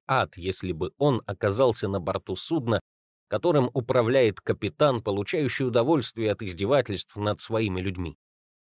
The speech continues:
В книге "Между дьяволом и глубоким синим морем" Маркус Редикер составил обескураживающий список жестокостей, совершенных капитанами в начале восемнадцатого века. Известен случай Хаскинса,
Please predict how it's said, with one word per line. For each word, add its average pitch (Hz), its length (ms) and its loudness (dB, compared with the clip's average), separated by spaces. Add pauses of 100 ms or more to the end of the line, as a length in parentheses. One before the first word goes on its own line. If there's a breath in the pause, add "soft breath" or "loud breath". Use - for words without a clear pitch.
В - 120 -20
книге 98 340 -2
"Между 90 300 -4
дьяволом 90 640 0
и 80 100 -8
глубоким 101 540 -2
синим 101 360 -6
морем" 135 380 2 (480)
Маркус 147 460 0
Редикер 127 520 2 (320)
составил 143 560 2
обескураживающий 127 1040 0
список 110 500 -4
жестокостей, 123 720 -2
совершенных 117 800 -2
капитанами 110 640 -2
в 87 80 -4
начале 107 400 0
восемнадцатого 98 760 -2
века. 82 340 -8 (640)
Известен 135 640 2
случай 143 540 0
Хаскинса, - 760 -2